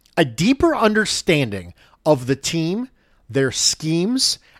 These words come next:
and the things that they like to do along with their tendencies reveals role needs instead of positional needs. What do you ask your offensive linemen to do?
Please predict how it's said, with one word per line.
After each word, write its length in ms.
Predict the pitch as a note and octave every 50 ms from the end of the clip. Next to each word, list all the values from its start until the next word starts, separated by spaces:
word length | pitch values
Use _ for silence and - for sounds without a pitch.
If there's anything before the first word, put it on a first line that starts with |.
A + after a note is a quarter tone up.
| _ _
and 140 | - D3 C#3+
the 80 | C#3 C3+
things 440 | - - - F3 F#3 A3 A#3 G#3+
that 140 | F#3+ A3+ E3+
they 120 | - G3+ G3
like 340 | F3+ E3 E3+ E3 - -
to 100 | - D#3+
do 360 | C#3+ C3 A#2 F3 F3+ C#3 A#2+ A#2+
along 340 | A#2+ A#2 A#2 A#2+ B2+ B2+
with 140 | B2 A#2+ -
their 120 | - A#2 G#2+
tendencies 800 | - - C#3 C3 D3 E3+ E3+ - A#3 A#3 B3+ D4 C#4 - - - - _ _ _ _ _ _ _ _ _ _ _ _ _ _ _ _ _ _ _ -
reveals 680 | C3 D#3+ D#3 A#2 A2 D3 F#3+ G3+ G#3 G3 F#3+ D#3 - - _ -
role 480 | G2+ F#2 G#2 C#3+ G#3 A#3+ G3+ D#3+ C3+
needs 560 | A2+ A2+ B2 A2 F#2 E2 - - - - - - _ _ _ _ _ _ _
instead 460 | - E3 D#3 C#3 - - - E3+ C#3+
of 200 | C#3 C3+ A#2+ - - _ _ _ _ _
positional 580 | - D#3+ C#3+ B2+ D#3 D#3 - - C#3 B2+ A2 G#2
needs. 460 | G2+ F#2 E2 E2+ - - - - - _ _ _ _ _ _ _ _ _ _ _ _ _ _ _ _ _ _ _ _ _ _ _ _
What 240 | - D3+ B3 B3+ B3+
do 80 | - A#3+
you 200 | B3+ - A#3+ -
ask 400 | - B2+ B2 B2 - - - -
your 120 | - -
offensive 460 | - A2 A2 - - C#3 - F#3 D#3 D3+
linemen 400 | E3 D#3 E3 E3+ E3+ E3 D3 C3
to 140 | - -
do? 240 | G#2+ A2 G2 E2 -